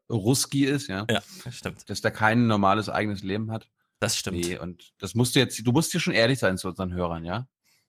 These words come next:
Speaker 2: Apropos Putin, wir haben natürlich, ich hab Voldemort gesagt, äh, ich hab Dumbledore anscheinend gesagt, wollte aber Voldemort sagen. Also das ist natürlich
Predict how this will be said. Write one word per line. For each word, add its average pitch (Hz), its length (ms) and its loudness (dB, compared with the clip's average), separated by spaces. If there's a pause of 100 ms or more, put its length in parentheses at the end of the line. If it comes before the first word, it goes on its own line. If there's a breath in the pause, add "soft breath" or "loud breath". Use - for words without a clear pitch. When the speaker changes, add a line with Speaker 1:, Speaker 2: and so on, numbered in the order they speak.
Speaker 2:
Apropos 104 420 -4
Putin, 104 500 -8
wir 107 80 -4
haben 104 80 -2
natürlich, 104 440 -6
ich 107 140 -8
hab - 160 -8
Voldemort 101 380 -2
gesagt, 104 460 -8 (340)
äh, 95 140 2
ich 104 240 -4
hab 113 80 -4
Dumbledore 110 420 0
anscheinend 104 300 -4
gesagt, 107 280 -2
wollte 113 160 2
aber 104 160 0
Voldemort 101 400 0
sagen. 104 320 -4 (200)
Also 98 220 -2
das 101 220 -8
ist - 240 -16
natürlich 104 420 -6